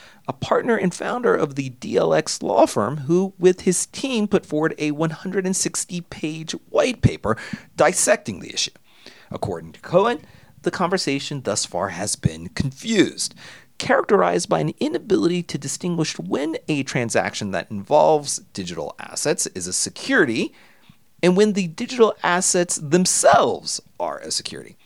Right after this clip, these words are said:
And this confusion has led to regulators going down the road of claiming that the legal status of a financial instrument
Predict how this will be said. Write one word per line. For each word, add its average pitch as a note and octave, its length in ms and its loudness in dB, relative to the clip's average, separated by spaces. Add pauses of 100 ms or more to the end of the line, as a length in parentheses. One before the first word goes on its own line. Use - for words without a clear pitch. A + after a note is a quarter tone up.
(440)
And D3 240 -2
this G3+ 220 2
confusion D3 500 -6
has C#3+ 180 -8
led A2+ 340 -2
to C3 100 -10
regulators G2 560 -4
going G#2+ 320 -4
down G2 360 -4
the G2 80 -4
road F#2 360 -4
of F#2+ 120 -10
claiming G2 460 -6
that F#2+ 160 -4
the G#2+ 60 -8
legal G2+ 260 -4
status E3+ 480 0
of G#2 80 -6
a G#2 60 -4
financial F#2 480 -4
instrument G2 420 -8